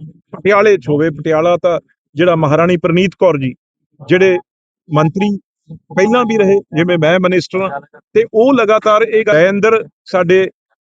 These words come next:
ਵੱਡੀ ਭੈਣ ਆ, ਉਹ ਲਗਾਤਾਰ ਇਸ ਗੱਲ ਨੂੰ, ਮੈਨੂੰ ਜਦੋਂ ਵੀ ਟੈਲੀਫੋਨ, ਮੈਂ ਸਮਝਦਾ ਹਫ਼ਤੇ 'ਚ ਤਿੰਨ ਵਾਰ ਤਾਂ ਉਹਨਾਂ ਦਾ ਟੈਲੀਫੋਨ, ਕੋਈ ਨਾ ਕੋਈ ਕੰਮ ਉਹਦਾ ਆ ਹੀ ਜਾਣਾ ਉਹਨਾਂ ਦਾ। ਤੇ ਇਸ ਕਰਕੇ ਹੁਣ ਵੀ ਮੈਨੂੰ ਮਹਾਰਾਣੀ ਜੀ ਦਾ ਫੋਨ ਆਇਆ,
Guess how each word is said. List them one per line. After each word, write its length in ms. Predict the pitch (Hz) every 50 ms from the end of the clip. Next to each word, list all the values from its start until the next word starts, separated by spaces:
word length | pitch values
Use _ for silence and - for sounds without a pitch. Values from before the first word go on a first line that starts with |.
| -
ਵੱਡੀ 260 | 143 143 139 180 202 190
ਭੈਣ 360 | 165 185 160 127 127 156 180
ਆ, 120 | 185 175 - _ _ 120 - _ - -
ਉਹ 140 | 220 269 285
ਲਗਾਤਾਰ 760 | 262 226 190 165 208 226 233 - _ - 190 180 190 208 185 131 - _ _ _ _ _ _ -
ਇਸ 160 | 202 208 180 - 175
ਗੱਲ 120 | 208 196 196
ਨੂੰ, 120 | 196 202 202 180
ਮੈਨੂੰ 240 | 175 180 185 202 185
ਜਦੋਂ 280 | 139 151 165 175 226 233
ਵੀ 100 | 226 240 -
ਟੈਲੀਫੋਨ, 380 | 226 214 208 220 196 175 226 220
ਮੈਂ 220 | 208 214 208 208
ਸਮਝਦਾ 380 | 185 - 220 214 220 226 214 220
ਹਫ਼ਤੇ 320 | 185 180 165 - - 208 202
'ਚ 80 | 190 185 -
ਤਿੰਨ 180 | 208 196 202
ਵਾਰ 200 | 196 208 202 190
ਤਾਂ 100 | 180 208 202
ਉਹਨਾਂ 120 | 202 208
ਦਾ 80 | 202 190
ਟੈਲੀਫੋਨ, 460 | 185 185 180 170 160 156 185 190 180
ਕੋਈ 800 | _ _ _ _ _ _ _ _ _ _ - 202 214 233 233 233
ਨਾ 140 | 240 240 226
ਕੋਈ 200 | - 214 208 196
ਕੰਮ 300 | - 202 185 175 175 170 - _ _ _ - -
ਉਹਦਾ 300 | 226 247 226 262 262 - - 175
ਆ 100 | 185 202
ਹੀ 180 | 220 220 220 190
ਜਾਣਾ 220 | 190 170 151 139
ਉਹਨਾਂ 240 | 135 135 135 131 123
ਦਾ। 100 | 110 - _ _ _ _ _ 127 - -
ਤੇ 80 | - 208 - 254 214
ਇਸ 120 | 208 - -
ਕਰਕੇ 260 | 226 220 196 - 226 196
ਹੁਣ 240 | 147 143 151 160 175
ਵੀ 100 | 202 226
ਮੈਨੂੰ 260 | 214 220 214 208 208 202
ਮਹਾਰਾਣੀ 380 | 208 196 190 196 196 196 196
ਜੀ 100 | 175 180
ਦਾ 120 | 190 208 190
ਫੋਨ 260 | - 190 196 196 196
ਆਇਆ, 240 | 190 196 196 190